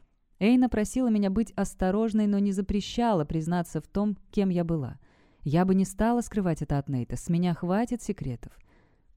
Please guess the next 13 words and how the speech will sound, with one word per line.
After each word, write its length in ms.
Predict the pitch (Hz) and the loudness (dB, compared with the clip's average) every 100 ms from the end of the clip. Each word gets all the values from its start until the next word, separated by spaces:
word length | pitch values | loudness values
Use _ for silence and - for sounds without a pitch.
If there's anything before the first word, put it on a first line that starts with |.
| _ 147 | _ 0
Нейт 420 | 147 220 269 - | 2 4 2 0
пил 240 | 220 262 254 | 0 2 2
уже 180 | 233 | 2
третий 400 | 214 190 226 220 | 0 2 2 2
стакан 500 | 202 - 175 175 175 | -2 -2 0 0 0
виски, 380 | 165 226 - 240 | 0 0 -2 -4
когда 300 | 226 202 196 | -2 0 2
я 100 | 214 | 0
перешла 400 | 208 185 - 202 | 0 -2 -2 -4
к 80 | - | -2
той 160 | 180 180 | -2 -2
части, 380 | 202 220 - | -2 -4 -4
когда 340 | - 180 175 | -4 0 2